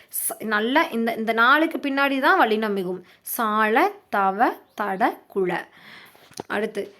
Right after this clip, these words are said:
தனி குற்றெழுத்தை அடுத்து வரும்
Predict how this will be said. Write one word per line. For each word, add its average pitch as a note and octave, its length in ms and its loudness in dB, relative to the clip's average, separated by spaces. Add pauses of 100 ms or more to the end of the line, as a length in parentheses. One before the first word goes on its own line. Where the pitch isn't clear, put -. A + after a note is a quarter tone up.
(180)
தனி C#4+ 440 0
குற்றெழுத்தை C4 840 0
அடுத்து C4 520 0
வரும் G#3+ 400 -2